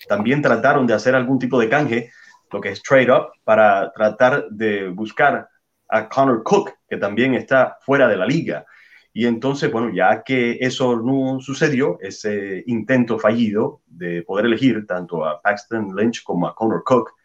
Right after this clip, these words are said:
ellos entonces en el cuarto round decidieron ya por Dak Prescott. Entonces, eh, Sebastián Vallejo, que es un hombre que, que le gusta analizar el fútbol americano colegial, también dijo, "No, yo no confío en Dak Prescott.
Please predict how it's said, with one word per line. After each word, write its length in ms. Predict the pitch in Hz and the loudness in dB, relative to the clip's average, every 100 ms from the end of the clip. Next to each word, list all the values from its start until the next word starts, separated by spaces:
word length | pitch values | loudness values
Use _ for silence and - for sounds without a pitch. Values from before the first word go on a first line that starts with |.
| _ _ _ - | _ _ _ 2
ellos 360 | 113 120 120 | 4 6 4
entonces 500 | 120 113 120 117 123 | 4 4 2 2 0
en 100 | 107 | 0
el 140 | 92 - | -2 2
cuarto 380 | 107 104 113 | 2 2 0
round 420 | 113 120 107 123 107 | 4 4 4 2 -2
decidieron 540 | 98 98 95 95 92 | -4 -6 -4 -2 -2
ya 240 | 90 92 | 2 2
por 220 | - 87 82 | 0 -8 -6
Dak 180 | 82 | -6
Prescott. 360 | - 90 - - | -6 -8 -8 -18
Entonces, 420 | - 147 143 117 - _ _ _ - | 0 4 4 0 -4 _ _ _ -2
eh, 360 | 107 104 107 - | 2 2 0 -4
Sebastián 380 | - 107 - 127 | 0 0 2 2
Vallejo, 360 | 110 147 110 | 2 2 0
que 120 | - 90 | -2 -6
es 120 | 107 | -8
un 160 | 101 | -8
hombre 300 | 101 104 101 | -6 -4 -6
que, 320 | 92 90 82 85 | -6 -8 -8 -10
que 160 | 87 | -12
le 120 | 82 117 | -8 2
gusta 280 | 175 170 | 2 4
analizar 600 | 135 120 104 110 101 107 - _ _ _ - | 2 2 0 2 2 2 -6 _ _ _ -8
el 380 | 92 90 87 | -6 -4 -6
fútbol 320 | - 113 104 104 | -4 -2 2 2
americano 420 | 98 104 107 98 | 0 0 0 2
colegial, 420 | 95 - 107 101 | -2 0 0 2
también 320 | 107 98 110 | 0 2 2
dijo, 220 | 110 110 113 | 2 0 2
"No, 240 | 185 113 | 2 2
yo 140 | 110 | 4
no 140 | 143 160 | 4 6
confío 400 | 170 170 247 254 | 6 6 6 6
en 40 | |
Dak 180 | 131 - | 4 2
Prescott. 360 | - - - | -4 -12 -16